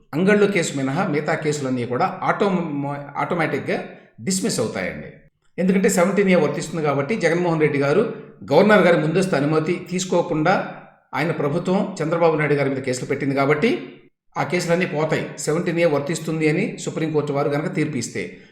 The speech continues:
వర్తించదు అని తీర్పు ఇచ్చారనుకోండి, అప్పుడు ఈ కేసులు నడుస్తాయి. నెంబర్ వన్. నెంబర్ టూ ఏమిటంటే, దీని యొక్క ప్రభావం అందరి మీద ఉంటుంది దేశవ్యాప్తంగా. So రేపు జగన్మోహన్ రెడ్డి గారి మీద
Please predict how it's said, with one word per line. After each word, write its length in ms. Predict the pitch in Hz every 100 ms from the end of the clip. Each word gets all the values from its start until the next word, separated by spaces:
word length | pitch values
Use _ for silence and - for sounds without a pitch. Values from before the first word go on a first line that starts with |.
| _
వర్తించదు 560 | 113 143 - 269 240 220
అని 200 | 220 196
తీర్పు 220 | 175 143
ఇచ్చారనుకోండి, 680 | 135 143 113 110 104 95 90 - - -
అప్పుడు 200 | 143 180
ఈ 20 |
కేసులు 340 | 175 156 165 151
నడుస్తాయి. 400 | 127 - 175 151
నెంబర్ 240 | 117 113
వన్. 240 | 117 175 - - - -
నెంబర్ 320 | 143 185 190
టూ 120 | 233
ఏమిటంటే, 800 | 247 226 185 151 139 160 - - - -
దీని 220 | 135 202
యొక్క 220 | 202 156
ప్రభావం 600 | 147 160 202 214 208 - - - - 165
అందరి 160 | 190
మీద 180 | 214 180
ఉంటుంది 360 | 165 175 127 110
దేశవ్యాప్తంగా. 920 | 113 135 127 - - 131 98 - - - _ -
So 180 | 202 180
రేపు 600 | 160 240 226 185 - -
జగన్మోహన్ 480 | 151 196 220 202 185
రెడ్డి 160 | 170
గారి 200 | 170 170
మీద 280 | 151 156 151